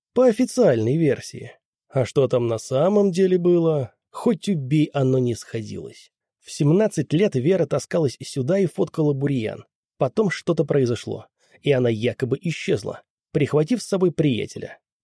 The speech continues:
Параллельно смотрящие поселились на этаж ниже её квартиры и ждали, пока она проснётся. Там же её караулил Лестер.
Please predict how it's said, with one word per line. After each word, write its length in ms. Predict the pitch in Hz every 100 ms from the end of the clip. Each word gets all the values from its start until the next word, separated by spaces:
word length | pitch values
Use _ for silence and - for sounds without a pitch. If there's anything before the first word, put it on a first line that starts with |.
| _
Параллельно 680 | 156 131 113 123 185 123 - -
смотрящие 640 | - 151 - 190 190 156
поселились 640 | - - - 131 190 143 -
на 180 | 127 147
этаж 320 | 170 196 -
ниже 280 | 165 196 180
её 260 | 170 165 156
квартиры 560 | 160 156 - 117 - - -
и 100 | 147
ждали, 380 | 101 117 180 170
пока 400 | 165 165 190 - _
она 320 | 170 180 180
проснётся. 1040 | 170 170 170 - - 135 117 - - - - _ _ -
Там 200 | 208 165
же 160 | 113 117
её 280 | 117 175
караулил 460 | 160 123 113 120 147
Лестер. 500 | 190 147 - - -